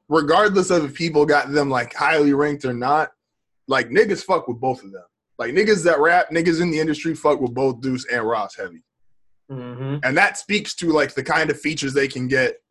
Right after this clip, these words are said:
Speaker 1: Um, like I said, Ross having easily six, seven, like, Nas and Hov features, like,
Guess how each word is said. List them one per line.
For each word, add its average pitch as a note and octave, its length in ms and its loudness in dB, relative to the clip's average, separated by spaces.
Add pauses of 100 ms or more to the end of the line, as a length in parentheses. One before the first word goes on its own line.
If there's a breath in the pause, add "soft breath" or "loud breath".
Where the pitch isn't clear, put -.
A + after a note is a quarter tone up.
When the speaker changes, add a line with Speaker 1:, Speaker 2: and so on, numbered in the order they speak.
(160)
Speaker 1:
Um, G#2+ 440 -2 (720)
like C3+ 80 2
I - 20 2
said, C3 180 0
Ross F#3 300 2
having E3+ 340 0
easily D#3 420 -2
six, D#3 340 -2
seven, C#3+ 320 0
like, B2+ 180 -2
Nas C3+ 240 -2
and B2+ 100 -6
Hov C#3+ 140 2
features, C#3 260 -4
like, B2 220 -2